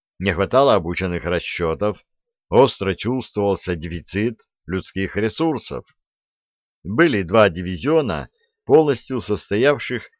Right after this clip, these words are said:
из молодых девушек и женщин, наспех обученных и призванных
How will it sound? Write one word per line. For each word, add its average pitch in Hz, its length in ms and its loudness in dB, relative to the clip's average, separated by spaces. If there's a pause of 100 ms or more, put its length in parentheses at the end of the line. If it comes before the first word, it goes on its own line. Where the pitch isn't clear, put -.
(140)
из 95 160 -4
молодых 104 460 0
девушек 107 480 -2
и 123 60 -4
женщин, 78 600 -6 (320)
наспех 143 480 0
обученных 117 540 -2
и 95 60 -2
призванных 127 600 -4